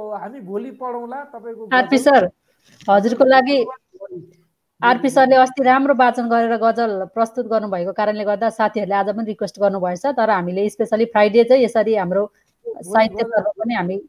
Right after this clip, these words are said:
Speaker 2: लाग्नेछौँ भनेर अघि सरले अपडेट गरिसक्नु भएको छ।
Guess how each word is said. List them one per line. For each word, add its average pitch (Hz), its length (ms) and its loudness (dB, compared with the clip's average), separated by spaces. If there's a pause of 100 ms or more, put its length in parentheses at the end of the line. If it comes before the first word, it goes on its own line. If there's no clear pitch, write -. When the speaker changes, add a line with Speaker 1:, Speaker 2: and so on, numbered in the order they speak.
(220)
Speaker 2:
लाग्नेछौँ 196 480 -2
भनेर 185 180 -4
अघि 190 160 -2
सरले 196 260 -4
अपडेट 175 200 -4
गरिसक्नु 180 440 -4
भएको 170 260 -12
छ। - 40 -12